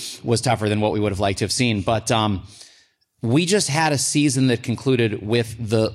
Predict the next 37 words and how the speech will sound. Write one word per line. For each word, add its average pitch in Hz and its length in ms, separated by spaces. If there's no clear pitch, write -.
lowest 131 500
average 123 460
margin 113 360
of 101 60
victory 110 340
since 104 240
nineteen 107 460
thirty-two. 98 560
That 123 200
means 117 380
every 135 260
N 147 100
F 131 80
L 143 80
game 135 220
that - 80
was - 100
played 104 440
on 113 240
average 104 360
was 107 200
closer 131 500
than 117 260
any 151 320
N 139 140
F 139 120
L 127 120
game 120 260
being 113 180
played 110 300
since - 240
nineteen 104 320
thirty-two. 92 460
A - 60
hundred 170 460
and 139 140
twenty-two 147 960